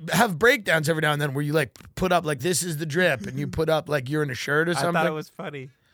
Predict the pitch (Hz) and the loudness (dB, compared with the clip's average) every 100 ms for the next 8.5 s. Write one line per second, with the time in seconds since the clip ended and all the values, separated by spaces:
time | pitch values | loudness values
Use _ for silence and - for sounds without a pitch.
0 | _ _ _ _ _ _ _ _ - 101 | _ _ _ _ _ _ _ _ -16 -12
1 | 90 - _ - 269 - 262 _ _ _ | -12 -16 _ -12 -12 -10 -16 _ _ _
2 | _ _ - - 131 147 151 139 151 131 | _ _ -20 -6 -4 -2 -2 -4 -6 -4
3 | 143 143 143 120 - 127 120 107 - 113 | 0 0 -2 -6 -4 -2 -2 -4 -6 -6
4 | 104 113 110 104 90 _ _ - - 107 | -4 -4 -2 -4 -6 _ _ -20 -8 -4
5 | 101 98 104 - 127 113 131 110 110 98 | -4 -4 -4 -4 -4 -4 -4 -6 -6 -4
6 | 110 98 - 107 92 117 - 98 82 76 | -4 -6 -10 -10 -6 -6 -4 -8 -10 -16
7 | 85 85 85 - - 82 98 - 147 127 | -18 -18 -18 -20 -18 -18 -14 -4 -2 -2
8 | 98 110 87 76 - | -6 -8 -8 -10 -16